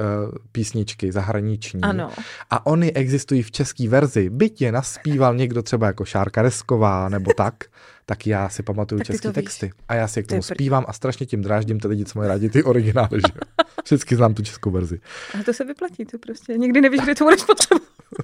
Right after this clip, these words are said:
Speaker 1: No. A pak tady máme jeden takovej, ten budeš určitě vědět, to textovala Gábina Osvaldová. Mhm. Je z kokosu, dáme si do nosu.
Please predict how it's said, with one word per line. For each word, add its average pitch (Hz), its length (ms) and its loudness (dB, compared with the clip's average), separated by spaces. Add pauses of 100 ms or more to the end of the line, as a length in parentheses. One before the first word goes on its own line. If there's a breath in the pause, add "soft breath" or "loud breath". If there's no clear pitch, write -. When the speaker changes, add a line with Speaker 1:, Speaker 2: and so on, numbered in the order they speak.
(200)
Speaker 1:
No. 131 200 4 (680 loud breath)
A 113 200 6
pak - 140 4
tady 208 140 6
máme 208 240 8
jeden 143 260 8
takovej, 151 380 8
ten 139 180 4
budeš 127 200 4
určitě 120 340 -2
vědět, 131 300 2
to 117 120 -4
textovala 120 440 2
Gábina 110 340 0
Osvaldová. 85 760 -2 (1300 loud breath)
Mhm. 156 540 0 (240)
Je 208 120 4
z - 80 -2
kokosu, 156 920 2
dáme 80 400 -6
si 151 200 0
do 139 400 2
nosu. 117 680 -2